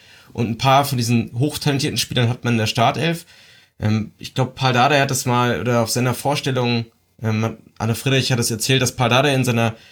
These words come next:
in seiner Ansprache bei Hertha am Anfang den Spielern gesagt hat,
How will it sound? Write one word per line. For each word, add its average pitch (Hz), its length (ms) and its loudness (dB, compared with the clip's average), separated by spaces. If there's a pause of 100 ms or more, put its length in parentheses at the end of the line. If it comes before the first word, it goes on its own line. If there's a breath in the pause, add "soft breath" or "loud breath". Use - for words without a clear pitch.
(200 loud breath)
in 95 80 -6
seiner 110 160 2
Ansprache 135 400 0
bei 117 80 4
Hertha 135 260 2
am 120 80 -2
Anfang 127 300 -4
den 117 100 0
Spielern 135 320 -2
gesagt 123 340 0
hat, 127 200 -2